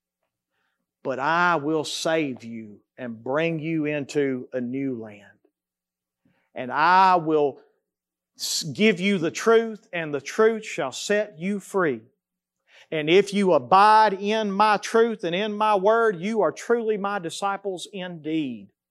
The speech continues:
And if you continue in your original confidence firm to the end,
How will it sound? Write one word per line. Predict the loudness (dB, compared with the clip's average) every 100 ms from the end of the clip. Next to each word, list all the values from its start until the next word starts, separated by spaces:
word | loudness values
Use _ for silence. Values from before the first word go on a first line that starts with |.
| _ _ -14 -2
And | -2 0 4
if | 6 6 2
you | 2 4 4
continue | 2 -2 -2 2 4 4 4 4 4
in | 2 4 4 4 0 0
your | 4 6 6
original | 4 2 4 2 2
confidence | 4 4 4 0 -4 -4 -6 0
firm | 4 4 4 2
to | 0 0
the | 0 0 2
end, | 2 2 -2